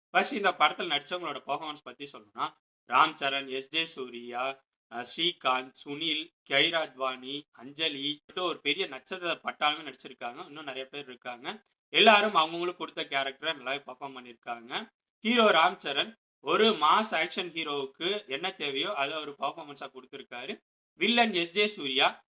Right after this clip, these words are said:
யூசுவலா அவருக்கு ஒரு நெகட்டிவ் ரோல் கொடுத்தா அதை எப்படி நல்லா பெர்ஃபார்ம் பண்ணுவாரோ அதே மாரி பெர்ஃபார்மன்ஸ் கொடுத்திருக்காரு. நெக்ஸ்ட் இந்த படத்தோட டெக்னிக்கல் விஷயங்கள் பத்தி சொல்லணும்னா, ஒளிப்பதிவு திரு பண்ணியிருக்காரு, சூப்பராவே பண்ணியிருக்காரு.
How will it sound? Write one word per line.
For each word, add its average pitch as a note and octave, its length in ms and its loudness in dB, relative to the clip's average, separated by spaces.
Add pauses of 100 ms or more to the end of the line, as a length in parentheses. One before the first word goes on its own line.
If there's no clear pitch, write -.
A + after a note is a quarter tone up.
(240)
யூசுவலா G#3 520 6 (140)
அவருக்கு D3+ 360 0
ஒரு C#3+ 120 -2
நெகட்டிவ் F#3+ 460 -2
ரோல் E3 240 -6
கொடுத்தா C3+ 360 -4 (100)
அதை B2 220 -10
எப்படி D#3+ 340 -2 (400)
நல்லா C#3 220 4
பெர்ஃபார்ம் D3+ 380 -2
பண்ணுவாரோ C3+ 460 -8
அதே D3 280 -4
மாரி D#3 340 -4 (420)
பெர்ஃபார்மன்ஸ் D3+ 480 -2
கொடுத்திருக்காரு. B2 640 -6 (300)
நெக்ஸ்ட் F3+ 280 -2
இந்த A3 200 0
படத்தோட G3+ 420 4
டெக்னிக்கல் G3+ 440 -4
விஷயங்கள் D#3+ 360 -8
பத்தி C#3 220 -10
சொல்லணும்னா, A#2+ 500 -14 (320)
ஒளிப்பதிவு F3+ 540 -2
திரு F3 260 -2
பண்ணியிருக்காரு, B2 760 -10 (420)
சூப்பராவே E3+ 460 2
பண்ணியிருக்காரு. C3 680 -10